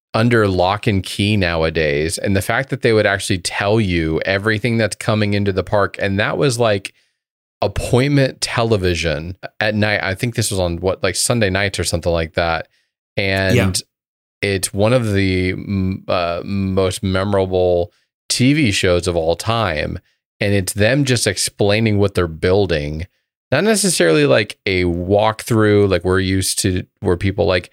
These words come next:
Speaker 1: videotape their experience going through. This is him just like, "Here's all the plans and here's all the things coming." And I know that they did also vignettes and stories and stuff like that. They, in there, they talk about the thirty camera crews that they have all over the world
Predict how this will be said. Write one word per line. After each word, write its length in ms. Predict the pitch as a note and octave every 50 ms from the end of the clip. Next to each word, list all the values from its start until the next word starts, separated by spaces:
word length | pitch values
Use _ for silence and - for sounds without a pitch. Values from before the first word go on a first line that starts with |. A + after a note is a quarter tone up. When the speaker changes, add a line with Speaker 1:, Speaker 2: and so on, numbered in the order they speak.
| _ _ _ _ _ _ _ -
Speaker 1:
videotape 460 | F#2+ F#2 F#2 F#2 F#2 - G#2 G2 F2+
their 140 | - F#2+ F#2
experience 340 | F2+ - - G2 F#2 F#2 -
going 200 | - G2 F#2+ F#2+
through. 120 | - G2+
This 200 | G2 B2 C#3+ -
is 140 | G3 F3 -
him 140 | G3 G3 F3+
just 160 | E3 D#3 C#3+
like, 140 | C#3+ G#2 -
"Here's 240 | - A2 A#2+ C3 D#3
all 120 | D3+ D#3
the 80 | D3+ C#3+
plans 560 | - - C3 C3 B2+ A2+ F2+ E2 D#2+ D#2+ D#2+
and 140 | E2+ E2+ E2+
here's 240 | F2+ G#2+ A2 A2+ -
all 200 | C3 B2+ B2+ B2
the 120 | A#2+ A2+
things 300 | - - C3 B2 A#2 -
coming." 460 | - B2+ B2 A#2 G#2 F2+ F2 E2+ F2+ - _ _ _ _ _ _ _
And 120 | - B2+ B2+
I 60 | C3+
know 120 | D3 D#3
that 160 | D3 C3 A2
they 140 | A2 G#2 G2
did 220 | F#2+ F#2+ F#2 F2 -
also 280 | E2+ F2+ F2+ - - F2+
vignettes 640 | E2 F2 E2+ E2+ E2+ E2+ F2 F2 - - - -
and 140 | F2 E2+ E2+
stories 640 | - - - F2+ E2+ E2+ E2 E2 D#2+ E2 E2 E2 E2+
and 160 | E2+ E2 E2+
stuff 260 | - - F#2 E2+ -
like 200 | - E2+ E2+ -
that. 260 | - - F2 E2+ F2+ F2
They, 160 | F2 F2 E2+ - - _ _ _ _ _ _ _ -
in 200 | F2 E2 E2+ E2+
there, 240 | D#2+ E2+ E2 E2+ F2
they 100 | E2+ E2
talk 220 | - - E2 D#2+ -
about 220 | E2+ E2 D#2+ -
the 100 | - E2
thirty 460 | - - - G2+ F#2 F#2+ F#2+ F#2+ F#2
camera 400 | F2+ - G2+ F2 F2 F2+ F2+ F#2
crews 360 | - - - G2 F#2 F#2 F2+ F2+
that 120 | F2+ -
they 120 | - F#2
have 260 | F#2 F#2+ F2+ F2+ F2+ F2
all 320 | - C#2+ F2 F2 F2 F2+
over 200 | F2+ F2 F2 F2+
the 120 | F2+ F2+
world 560 | F2 F2+ F2+ F2+ F2+ F2 F2 F2 F2 F2 F2+